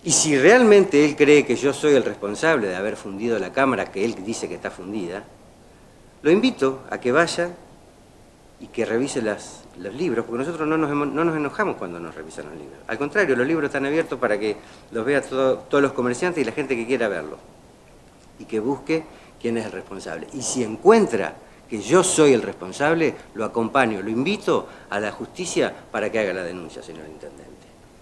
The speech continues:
Porque estas personalizaciones, estos agravios personales, no, no llevan a nada, solamente a la destrucción personal,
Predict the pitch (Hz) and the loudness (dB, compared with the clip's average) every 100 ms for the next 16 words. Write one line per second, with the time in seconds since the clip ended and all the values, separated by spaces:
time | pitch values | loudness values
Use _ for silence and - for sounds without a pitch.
0 | - - 104 - 135 160 165 151 117 110 | -20 -14 -12 0 2 2 0 -2 -2 -2
1 | 101 98 107 104 123 95 101 - - - | -6 -6 -6 -6 -4 -6 -10 -16 -20 -20
2 | - - - - - 110 101 143 165 151 | -20 -18 -16 -14 -8 -4 2 4 6 4
3 | - 107 104 117 117 98 110 - - - | 0 -4 -4 -2 -2 -2 -4 -10 -20 -12
4 | 127 123 - 135 127 143 127 110 87 73 | -8 -6 -2 -2 2 2 4 0 -4 -8
5 | 76 - - - - 202 185 156 160 160 | -14 -16 -20 0 6 8 8 4 2 2
6 | 151 113 104 - 101 - 120 113 90 87 | 2 2 -2 -4 -8 -4 -4 -4 -6 -10
7 | 73 64 | -12 -14